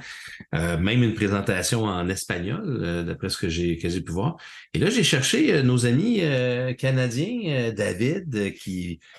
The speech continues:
fait des présentations, euh, l'école du jeu, qui a beaucoup d'abonnés, et Tu Game, même, malgré qu'ils font peut-être pas, ben, ils en font peut-être un petit peu aussi.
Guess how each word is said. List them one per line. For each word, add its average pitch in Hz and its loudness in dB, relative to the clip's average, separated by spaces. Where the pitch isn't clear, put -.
fait 104 0
des 98 0
présentations, 98 0
euh, 90 -2
l'école 87 -2
du 101 -2
jeu, 117 0
qui 156 -2
a 87 0
beaucoup 80 -6
d'abonnés, 95 0
et - -2
Tu - -4
Game, 180 0
même, 120 0
malgré 95 -4
qu'ils 117 -8
font 104 -4
peut-être - -6
pas, 113 -4
ben, 127 -2
ils 127 -2
en 151 0
font - -8
peut-être 160 -6
un 123 0
petit - -14
peu 120 -2
aussi. - -6